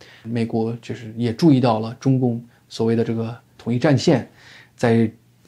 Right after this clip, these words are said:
直接通过领馆在美国直接和比如说，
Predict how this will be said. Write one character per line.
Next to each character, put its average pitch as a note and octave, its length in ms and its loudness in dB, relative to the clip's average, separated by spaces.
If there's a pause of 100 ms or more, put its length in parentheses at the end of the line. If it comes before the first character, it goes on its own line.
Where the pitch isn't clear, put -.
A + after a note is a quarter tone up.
(280)
直 B2+ 220 2
接 D3 240 6
通 C#3+ 200 0
过 C3 140 4
领 A#2 280 2
馆 B2 200 -2 (200)
在 A#2+ 200 -2
美 A2 180 0
国 A2+ 360 -6 (300)
直 B2+ 200 0
接 C#3 180 4
和 A2+ 460 -2 (300)
比 - 100 -8
如 A2 120 -2
说， A2+ 400 -4